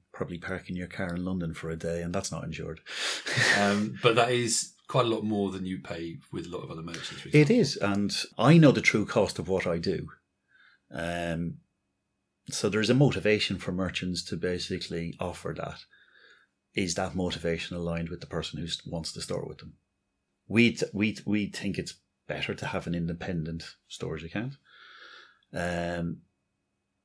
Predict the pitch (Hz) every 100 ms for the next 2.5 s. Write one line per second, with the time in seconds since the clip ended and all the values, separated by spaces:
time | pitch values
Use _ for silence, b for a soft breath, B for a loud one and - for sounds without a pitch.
0 | _ _ _ _ _ _ 104 98 90 -
1 | - 92 95 87 90 90 90 85 - -
2 | 90 90 - 113 -